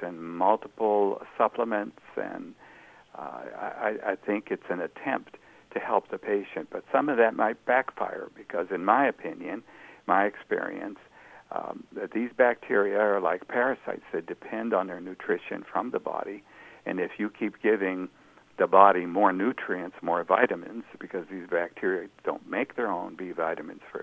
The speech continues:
example, and the body's trying to use, uh, antioxidants to try and combat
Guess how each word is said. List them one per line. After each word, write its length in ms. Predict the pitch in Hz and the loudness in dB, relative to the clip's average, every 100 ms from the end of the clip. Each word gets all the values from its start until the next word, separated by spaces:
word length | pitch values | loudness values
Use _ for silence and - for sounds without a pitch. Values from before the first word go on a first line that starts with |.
| - | -12
example, 480 | - 80 82 - 127 - - - - - - | -12 -10 -2 0 0 -4 -20 -20 -20 -20 -10
and 480 | 90 92 92 90 90 | -4 -2 -2 -4 -4
the 80 | 87 95 | 6 6
body's 260 | 98 92 - | 6 2 0
trying 200 | 101 95 92 | 2 2 -2
to 40 | 87 95 | -4 2
use, 240 | 95 92 85 - 82 | 4 4 0 -10 -6
uh, 240 | 82 85 - - - _ 90 | -4 -6 -8 -16 -20 _ -8
antioxidants 920 | 90 95 87 127 - - 98 - 101 - - - | -6 0 4 4 2 -2 -2 -2 -8 -14 -20 -6
to 80 | 87 87 - | -4 -4 -2
try 140 | 95 92 | 0 0
and 80 | 82 - | -2 -10
combat 300 | 82 95 123 | -2 2 2